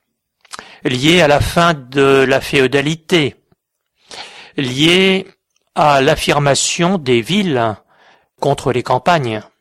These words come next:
Et plus grave peut-être que tout cela,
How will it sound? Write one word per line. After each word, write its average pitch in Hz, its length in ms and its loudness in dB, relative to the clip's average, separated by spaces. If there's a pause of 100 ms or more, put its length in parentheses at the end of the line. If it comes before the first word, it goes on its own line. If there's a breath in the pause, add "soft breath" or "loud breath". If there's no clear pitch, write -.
(1040)
Et 160 520 0 (240)
plus 160 140 0
grave 160 300 0
peut-être 143 560 -2
que 135 160 -4
tout 127 260 -4
cela, 139 760 -2